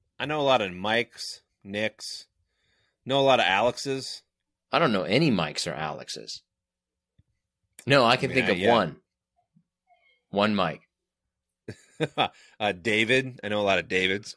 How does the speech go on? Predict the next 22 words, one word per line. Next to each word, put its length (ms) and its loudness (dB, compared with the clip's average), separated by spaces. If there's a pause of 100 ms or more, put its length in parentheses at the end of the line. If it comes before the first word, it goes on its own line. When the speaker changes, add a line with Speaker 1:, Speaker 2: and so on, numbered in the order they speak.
(140)
Speaker 2:
Oh, 140 6
yeah, 200 6
I 60 4
know 140 2
a 40 2
lot 140 2
of 60 -10
Davids. 500 -6 (160)
Yeah. 240 0 (1120)
Speaker 1:
David 260 6
Speaker 2:
Okay. 160 2
Speaker 1:
versus 480 -8 (220)
Goliath. 560 -2 (1800)
All 120 8
right. 300 8
Uh, 800 8
well, 180 4
let's 240 0
get 260 -4
to, 300 0
uh, 340 6
some 600 0